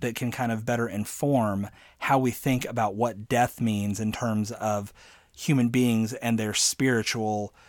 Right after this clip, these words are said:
relationship to God. Uh, you know, I just, I want, I wanna read here just a chunk of verses. I'm not gonna dig into what they're all saying or meaning,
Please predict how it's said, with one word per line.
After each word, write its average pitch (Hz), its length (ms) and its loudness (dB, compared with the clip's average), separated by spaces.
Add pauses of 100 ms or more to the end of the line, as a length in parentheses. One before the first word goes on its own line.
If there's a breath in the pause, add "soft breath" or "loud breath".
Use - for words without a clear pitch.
(200 loud breath)
relationship 113 720 0
to 98 120 -10
God. 101 520 0 (420 loud breath)
Uh, 107 260 -6
you - 100 -6
know, 104 100 -4
I 127 100 2
just, 135 200 0
I 135 120 0
want, 135 220 2
I 117 60 2
wanna 120 200 2
read 139 280 2
here 113 280 0
just 123 200 -4
a 113 60 -2
chunk 156 380 2
of 151 100 0
verses. 110 520 -4
I'm 117 80 2
not 117 180 2
gonna 131 140 0
dig 123 240 0
into 117 240 -2
what 113 140 -2
they're 113 140 -2
all 104 180 -2
saying 117 360 -2
or 110 80 0
meaning, 92 420 -4